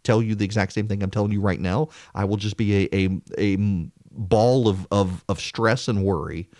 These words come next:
uh, a-, as I am every, every three months. And I hate not being able to go this time, uh, with my wife,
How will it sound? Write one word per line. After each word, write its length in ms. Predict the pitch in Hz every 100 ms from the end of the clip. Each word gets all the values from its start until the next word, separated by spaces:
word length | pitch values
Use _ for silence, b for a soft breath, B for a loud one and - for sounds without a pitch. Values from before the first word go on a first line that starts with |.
| b b b b b b
uh, 420 | - 98 95 92 -
a-, 240 | 98 95
as 160 | 104 95
I 120 | 98
am 220 | 98 95
every, 380 | 92 85 90 87
every 260 | 98 80 92
three 140 | 92
months. 200 | 92 85
And 80 | 80
I 40 | 78
hate 400 | 69 107 107 -
not 220 | 95 -
being 160 | 92
able 200 | 87 80
to 60 | 87
go 360 | 82 80 76 80
this 180 | 87 82
time, 480 | - 76 76 85 95 -
uh, 80 | 82
with 220 | 87 87
my 100 | 90
wife, 320 | - -